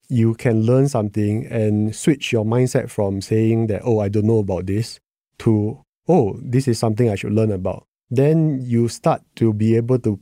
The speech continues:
chip away at the, at the problem and learn certain things and take, take it step by step and build up your knowledge from there. Then the whole issue of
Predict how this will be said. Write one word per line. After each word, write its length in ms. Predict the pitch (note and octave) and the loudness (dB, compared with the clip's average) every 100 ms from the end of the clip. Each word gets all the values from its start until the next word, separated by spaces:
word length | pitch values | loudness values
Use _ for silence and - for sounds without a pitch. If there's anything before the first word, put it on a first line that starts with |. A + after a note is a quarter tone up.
| _ | _
chip 200 | - F3 | -2 0
away 280 | B2 B2 C3+ | 2 2 2
at 140 | A2+ G2+ | 0 -4
the, 160 | - | -4
at 60 | A#2 | -4
the 100 | G#2+ | -2
problem 480 | A#2+ A2 A#2 C#3+ E3+ | -2 0 0 0 -2
and 640 | G#2+ G2+ G2+ G2+ G2+ G#2+ _ _ _ _ B2 | -4 -2 -2 -2 -2 -6 _ _ _ _ 0
learn 580 | B2 D#3 D#3 E3 D#3+ _ _ _ | 2 4 2 -2 -8 _ _ _
certain 560 | - - C3 C#3+ C#3+ D#3+ - | -4 -2 2 2 2 -2 0
things 280 | C3 C3 A#2 | 0 0 -2
and 220 | G#2 A2 | -4 -2
take, 140 | C#3 - - - | -4 -6 -8 -2
take 160 | C#3+ | 0
it 80 | C#3 | 0
step 220 | - F#3 | -2 -2
by 100 | A2 | -2
step 340 | G#2+ - A#2 - | -2 -2 -4 -4
and 240 | B2+ G#2+ | -4 2
build 160 | C3 D3 | 4 4
up 120 | C3 | 2
your 120 | A2 | -2
knowledge 300 | G#2+ A2 A2+ | -2 -4 -6
from 240 | - G2+ F#2+ | -8 -6 -4
there. 300 | G2 G2 - _ - | -4 -6 -10 _ -2
Then 380 | B2 C#3+ D3 A#2 | 0 2 0 -2
the 120 | A2 | -4
whole 720 | - - C#3+ C#3 C#3+ C#3+ C#3 | -4 0 2 2 2 0 -2
issue 440 | C3+ A#2+ - C3+ A#2+ | -4 -4 0 0 0
of 240 | G#2 G2+ | -4 -10